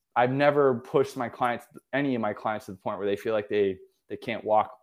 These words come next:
out the door when they, when they finish the session. And I think they appreciate that.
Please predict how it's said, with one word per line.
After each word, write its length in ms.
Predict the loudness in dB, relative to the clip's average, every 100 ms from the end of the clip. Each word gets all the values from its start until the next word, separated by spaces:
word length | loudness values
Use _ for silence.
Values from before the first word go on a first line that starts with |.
| 0
out 220 | 2 2
the 80 | 0
door 280 | 0 0 0
when 260 | -6 -8 -8
they, 100 | -8
when 180 | -8 -8
they 80 |
finish 300 | -8 -8 -10
the 80 | -10
session. 440 | -6 -6 -8 -18 -20 _ _
And 100 | -4
I 60 | -4
think 180 | -2 0
they 140 | 2
appreciate 500 | 2 0 -4 -4 -8
that. 220 | -6 -10